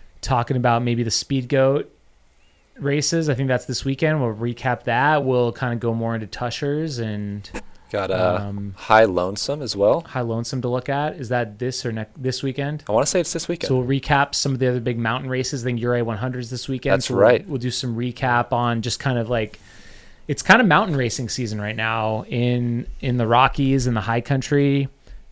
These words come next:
Speaker 1: You know, it's all opened up right now, so it's time to get up high and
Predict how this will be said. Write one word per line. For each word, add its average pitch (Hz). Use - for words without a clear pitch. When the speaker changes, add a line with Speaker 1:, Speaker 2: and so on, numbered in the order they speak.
Speaker 1:
You 120
know, 117
it's 117
all 123
opened 117
up 135
right 131
now, 127
so 120
it's 113
time 123
to 120
get 123
up 127
high 135
and 107